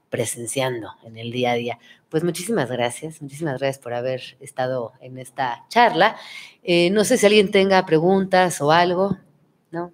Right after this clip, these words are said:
¿Nadie? Me parece que nadie quiere preguntar nada. Pues ahí está. Pues muchísimas gracias, chicos.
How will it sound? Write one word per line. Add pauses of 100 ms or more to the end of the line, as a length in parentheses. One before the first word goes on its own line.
(120)
¿Nadie? (1040)
Me
parece
que
nadie
quiere
preguntar
nada. (1000)
Pues
ahí
está.
Pues
muchísimas
gracias,
chicos.